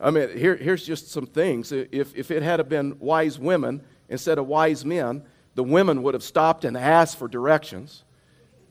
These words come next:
As a result, they would have arrived early. They would have gotten there early. They would have cleaned up the barn so the barn no longer looked like a barn.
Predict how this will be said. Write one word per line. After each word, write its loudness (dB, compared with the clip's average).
As 2
a 0
result, 6
they 4
would 2
have -2
arrived 2
early. 4
They 4
would 2
have -2
gotten 8
there 2
early. 6
They 0
would -2
have -6
cleaned 0
up 2
the -4
barn 2
so -4
the -6
barn 2
no 2
longer 2
looked 0
like 2
a -2
barn. 0